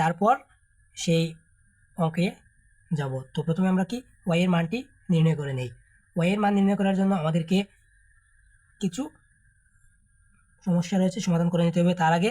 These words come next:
বেসিক যে নিয়মগুলো রয়েছে সেগুলো একটু জানা রাখতে হবে। উপরে রয়েছে কি ফাইভ এম প্লাস ওয়ান, সেটি এরকম যে-, যেমন আছে তেমনই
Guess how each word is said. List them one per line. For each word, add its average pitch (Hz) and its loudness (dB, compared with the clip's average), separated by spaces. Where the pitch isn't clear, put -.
বেসিক 196 0
যে 208 2
নিয়মগুলো 185 2
রয়েছে 196 -2
সেগুলো 185 0
একটু 208 -6
জানা 160 0
রাখতে 160 -4
হবে। 135 -6
উপরে 190 0
রয়েছে 202 0
কি 139 -6
ফাইভ 147 -2
এম 160 0
প্লাস 160 0
ওয়ান, 147 -2
সেটি - -6
এরকম 175 -2
যে-, 156 -2
যেমন 156 0
আছে 175 -6
তেমনই 160 0